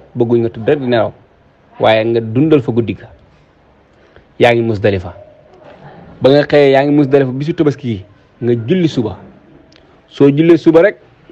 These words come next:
waraatal sa waruwaay, daal di génn.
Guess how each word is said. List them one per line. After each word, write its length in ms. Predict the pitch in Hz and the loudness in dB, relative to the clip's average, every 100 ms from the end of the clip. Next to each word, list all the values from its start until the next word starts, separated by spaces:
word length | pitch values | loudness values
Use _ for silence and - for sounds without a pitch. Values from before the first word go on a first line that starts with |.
| - - _ _ - - - _ _ - | -20 -20 _ _ -20 -20 -20 _ _ -4
waraatal 500 | 110 135 143 139 135 | 2 4 4 0 -2
sa 120 | 131 | 0
waruwaay, 440 | 131 131 127 123 135 139 - - - - - - _ _ _ | 2 4 4 2 0 -10 -20 -20 -18 -18 -18 -20 _ _ _
daal 160 | 127 127 | 0 0
di 100 | 123 | 0
génn. 340 | 110 123 107 | 0 0 0